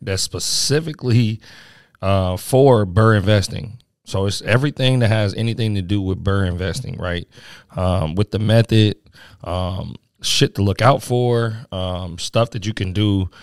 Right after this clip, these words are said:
you know, to find off-market properties like that. Um, I mean, we got it all in there, right? Um, and so, uh, a lot of our students, you know, they got that firsthand that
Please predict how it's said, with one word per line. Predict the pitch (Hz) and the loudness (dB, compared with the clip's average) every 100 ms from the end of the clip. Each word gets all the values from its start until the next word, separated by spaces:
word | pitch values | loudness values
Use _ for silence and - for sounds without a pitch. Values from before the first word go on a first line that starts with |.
| - - | -18 -4
you | 98 | -2
know, | 85 | 0
to | |
find | 80 98 110 117 | 0 2 4 4
off-market | 104 110 110 107 113 - | 2 0 0 -2 -2 0
properties | 113 113 101 95 - | 0 2 -2 -4 -2
like | 110 143 | 0 0
that. | - 143 143 - _ - - _ | 2 2 2 -2 _ -20 -20 _
Um, | - 95 92 87 80 78 | -6 -4 -2 -4 -6 -6
I | |
mean, | 101 101 | -6 -4
we | 113 | -2
got | 107 | 0
it | 98 - | -2 0
all | 92 104 101 | 2 4 4
in | - 101 90 | 2 0 -2
there, | 76 - 85 - | -4 -6 -10 -6
right? | 87 90 90 - | -2 -2 -2 -4
Um, | 95 87 87 82 78 - _ _ | -2 0 -2 -4 -8 -14 _ _
and | - 92 | -8 -2
so, | 120 104 90 87 - _ _ _ _ _ _ _ - | 0 2 0 -4 -10 _ _ _ _ _ _ _ -6
uh, | 95 82 71 - | -4 -4 -6 -4
a | |
lot | 98 110 | 0 0
of | 104 | 0
our | 95 | -2
students, | - 117 117 92 - | 2 2 2 0 -4
you | |
know, | 101 | -2
they | 98 | -2
got | 98 95 | -2 -2
that | 92 95 | -4 -4
firsthand | 92 90 98 98 92 | -2 0 2 2 2
that | 82 67 | 0 -2